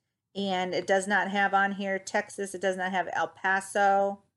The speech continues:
And there might be one or two more teams coming in, um, Texas.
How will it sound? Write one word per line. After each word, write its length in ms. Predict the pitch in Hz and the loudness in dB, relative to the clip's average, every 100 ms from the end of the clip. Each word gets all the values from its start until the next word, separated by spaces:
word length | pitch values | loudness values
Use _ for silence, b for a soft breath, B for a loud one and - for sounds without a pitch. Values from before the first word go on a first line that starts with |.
| _ _ _ _ | _ _ _ _
And 340 | 185 180 180 175 | -6 -6 -6 -4
there 160 | 175 | -2
might 440 | 180 185 185 196 185 | -2 -2 -2 -2 -4
be 280 | 202 196 196 | -6 -4 -6
one 280 | 185 190 | -4 -4
or 40 | 190 | -6
two 220 | - 202 | -6 -6
more 160 | 185 180 | -6 -8
teams 380 | - 180 180 - | -10 -14 -16 -10
coming 380 | 180 180 180 180 _ _ _ _ _ _ _ _ | -8 -8 -10 -14 _ _ _ _ _ _ _ _
in, 520 | 185 180 175 180 233 _ _ _ _ _ _ _ _ _ _ _ _ _ _ _ _ | -6 -4 -4 -6 -10 _ _ _ _ _ _ _ _ _ _ _ _ _ _ _ _
um, 640 | _ 50 _ _ _ _ _ _ _ _ _ _ _ _ _ _ _ _ _ _ _ _ _ _ _ _ | _ _ _ _ _ _ _ _ _ _ _ _ _ _ _ _ _ _ _ _ _ _ _ _ _ _
Texas. 560 | 180 - - - - | -6 -6 -10 -16 -18